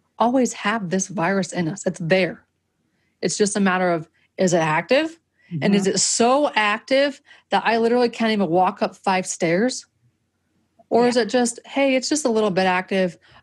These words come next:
Speaker 1: I just don't feel like myself, but I know something's not right, but nothing's coming up in the labs. It's not gonna."
Speaker 2: Mm-hmm.
Speaker 1: The only way to get that test positive is literally to be so exhausted you can't walk up five stairs. But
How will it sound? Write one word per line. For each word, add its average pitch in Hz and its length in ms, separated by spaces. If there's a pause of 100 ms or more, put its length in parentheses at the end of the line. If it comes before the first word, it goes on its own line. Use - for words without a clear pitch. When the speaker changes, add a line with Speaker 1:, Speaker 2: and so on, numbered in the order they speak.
Speaker 1:
I 220 100
just 269 200
don't 220 180
feel 202 180
like 190 140
myself, 190 480
but - 220 (120)
I 226 100
know 247 180
something's 233 440
not 196 200
right, 190 240
but 180 120
nothing's 240 500
coming 208 260
up 202 160
in 196 80
the 185 100
labs. 180 420 (360)
It's - 140
not 247 220
gonna." 185 320 (1080)
Speaker 2:
Mm-hmm. 151 360
Speaker 1:
The 214 120
only 240 280
way 254 140
to 214 80
get 208 240
that 202 260 (260)
test 202 320
positive 190 540
is 196 100
literally 233 560
to 233 160
be 185 160
so 202 400
exhausted 214 720 (300)
you 196 120
can't 196 260
walk 175 240
up 175 180
five 156 180
stairs. - 360 (840)
But - 400